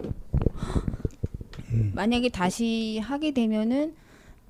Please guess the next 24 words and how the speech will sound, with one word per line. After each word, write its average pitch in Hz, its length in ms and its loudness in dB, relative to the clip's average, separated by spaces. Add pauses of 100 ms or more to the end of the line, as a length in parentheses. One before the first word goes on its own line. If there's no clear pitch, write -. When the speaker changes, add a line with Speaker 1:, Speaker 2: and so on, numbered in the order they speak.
(180)
Speaker 2:
어, 175 800 -8 (240)
수행하고 277 840 6
싶-, - 160 -4 (760)
수행을 392 440 8
더 220 140 4
못할 190 320 2
것 208 200 -4
같았어요. - 340 -10
그냥 - 120 -10
수행을 392 380 0
더 190 260 2
하고 320 280 -6
싶은 - 520 -4
생각이 190 540 0
더 - 120 -10
간절해지더라고요. 160 920 0 (1400)
Speaker 1:
수행이라고 127 540 12
하면 131 220 12
뭐 120 260 6
출가 - 280 10
같은 135 200 10
거 123 60 8
생각하시는 117 460 6
거예요? 127 180 12